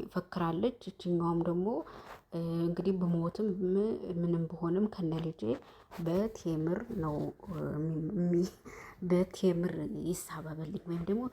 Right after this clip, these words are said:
ቴምር ናት ኃላፊነቱን የምትወስድ በማለት፣ እ፣ በቲክቶክ ላይ ወይም ደግሞ በዩቲዩብ ከቲክቶክ፣ ከዩቲዩብ መጥቶ ነው ቲክቶክ ላይ የሚፖሰተው በማለት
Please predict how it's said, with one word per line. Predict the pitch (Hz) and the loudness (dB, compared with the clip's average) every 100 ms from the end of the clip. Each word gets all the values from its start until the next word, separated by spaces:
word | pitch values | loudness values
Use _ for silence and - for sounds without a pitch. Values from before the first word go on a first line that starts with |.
| - - - | -10 -20 -2
ቴምር | 180 165 165 | 4 4 4
ናት | 160 156 - | 2 -4 -4
ኃላፊነቱን | 156 156 - 160 160 - 202 220 | -4 -4 -2 0 0 -2 -4 0
የምትወስድ | 175 170 - - 156 151 - - 147 151 | 2 2 0 -6 -6 -6 -8 -12 -8 -6
በማለት፣ | 156 156 156 208 214 - - _ _ _ _ _ - | -6 -6 -6 -6 -6 -10 -20 _ _ _ _ _ -16
እ፣ | 151 151 147 147 147 151 170 _ _ _ _ | -8 -6 -6 -6 -8 -10 -14 _ _ _ _
በቲክቶክ | 160 160 156 - - 170 175 | -6 -6 -6 -12 -10 -10 -6
ላይ | 160 151 | -6 -4
ወይም | 156 156 156 | -4 -2 -2
ደግሞ | 156 175 | -2 0
በዩቲዩብ | 175 156 - 170 165 196 - - - _ - | 0 -2 -6 -10 -8 -10 -10 -20 -20 _ -2
ከቲክቶክ፣ | 190 190 175 - 175 - | 0 0 -2 0 0 0
ከዩቲዩብ | - 180 175 175 165 | 0 0 4 4 4
መጥቶ | 156 - 156 | 0 -4 -6
ነው | 156 | -6
ቲክቶክ | 156 - - 151 | -8 -12 -12 -6
ላይ | 156 | -4
የሚፖሰተው | 151 156 - 160 - - 240 311 - - - _ | -4 -6 -12 -16 -14 -10 -6 -6 -10 -20 -20 _
በማለት | - 160 151 147 175 | -12 -4 -2 -2 -2